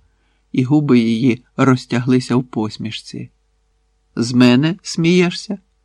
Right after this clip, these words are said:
посміхнувся Богдан. "Та ні, хоча ти і справді дуже смішно хекаєш",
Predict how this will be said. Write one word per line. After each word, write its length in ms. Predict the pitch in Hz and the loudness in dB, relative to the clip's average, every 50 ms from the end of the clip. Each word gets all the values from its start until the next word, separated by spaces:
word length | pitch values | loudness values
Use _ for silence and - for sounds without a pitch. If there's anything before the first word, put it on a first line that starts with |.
| _ | _
посміхнувся 680 | - 139 131 - 123 123 123 - 131 127 120 - 123 117 | -6 -6 -6 -4 -4 -6 -4 -4 -4 -4 -4 -4 -6 -6
Богдан. 440 | 127 127 127 123 120 117 113 113 123 _ _ _ _ _ _ _ _ _ _ _ _ _ _ _ _ _ | -4 -4 -4 -4 -6 -6 -8 -8 -10 _ _ _ _ _ _ _ _ _ _ _ _ _ _ _ _ _
"Та 240 | - - 196 185 196 214 | -4 0 0 0 0 -2
ні, 380 | 202 202 196 156 123 110 - - _ _ _ _ _ _ _ _ _ _ _ _ _ _ _ _ | -2 0 0 0 0 -2 -4 -10 _ _ _ _ _ _ _ _ _ _ _ _ _ _ _ _
хоча 360 | _ - 139 127 - 143 135 | _ 0 0 2 2 0 0
ти 120 | 131 139 131 | 2 2 2
і 60 | 127 | 2
справді 680 | - - - 170 180 196 185 147 135 131 101 104 - - _ _ _ _ _ _ _ - | 0 -4 -2 0 0 2 0 0 -2 -4 -4 -6 -6 -10 _ _ _ _ _ _ _ -8
дуже 460 | 139 135 135 135 170 214 226 185 143 | -6 0 4 6 6 6 6 4 2
смішно 520 | 147 - - 123 123 156 165 - - 143 147 | 0 0 2 2 2 2 2 0 -2 -4 -4
хекаєш", 760 | - - 127 98 110 - - 85 90 95 110 - - - | -2 -4 -4 -4 -4 -6 -8 -6 -6 -6 -8 -10 -12 -14